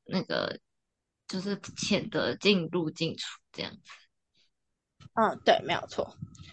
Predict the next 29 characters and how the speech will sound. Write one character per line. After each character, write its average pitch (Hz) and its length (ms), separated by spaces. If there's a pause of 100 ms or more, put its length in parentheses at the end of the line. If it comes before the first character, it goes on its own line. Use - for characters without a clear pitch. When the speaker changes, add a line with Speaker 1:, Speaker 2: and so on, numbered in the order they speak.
(120)
Speaker 1:
你 220 180
觉 208 160
得 214 380
在， 233 320 (840)
就 233 180
是 233 260
在 196 460
投 185 280
资 190 240
上 196 240
面， 165 240
我 - 100
跟 208 400 (280)
他 175 200
的 - 180
差 - 280
别 - 360
在 - 240
于 - 340 (760)
哪 - 240
里？ - 80 (1400)
嗯。 - 140 (200)
Speaker 2:
他 311 380 (140)
比 220 220
你 208 460 (100)
更 214 280
有 107 300
野 - 300
心， 139 300